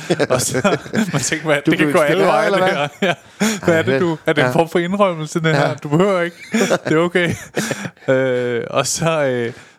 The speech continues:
Speaker 2: så siger han, "Jeg synes ikke, at vi skal, der skal være flere taler," og det kunne man give ham ret i.
Speaker 1: Mm.
Speaker 2: Øh, men, øh, siger han, "I stedet for synes jeg bare nu, at brudeparret skal kigge alle i øjnene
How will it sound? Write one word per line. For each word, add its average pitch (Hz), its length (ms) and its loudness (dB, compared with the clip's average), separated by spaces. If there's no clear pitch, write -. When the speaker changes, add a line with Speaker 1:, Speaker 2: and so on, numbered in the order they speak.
Speaker 2:
så 143 60 -2
siger 139 260 0
han, 143 140 -2
"Jeg 139 140 0
synes 156 260 -2
ikke, 156 160 -2
at 135 180 0
vi 131 100 -2
skal, 113 460 -2
der 120 60 -8
skal 123 220 -4
være 123 140 0
flere 135 200 -4
taler," 135 440 -6
og - 140 -4
det 143 100 0
kunne 139 140 -4
man 113 120 -2
give 110 100 -4
ham 107 100 -4
ret 151 200 0
i. 190 140 -6
Speaker 1:
Mm. 147 340 -4
Speaker 2:
Øh, 123 280 0
men, 131 300 -2
øh, 117 320 0
siger - 240 -6
han, 135 60 -4
"I 135 40 -4
stedet 156 300 -4
for 147 120 -2
synes 143 260 -4
jeg 139 80 0
bare 123 180 0
nu, 135 220 -2
at 123 120 -2
brudeparret 139 600 -4
skal - 180 -12
kigge 123 280 -2
alle 135 200 -2
i - 20 -2
øjnene 131 540 -4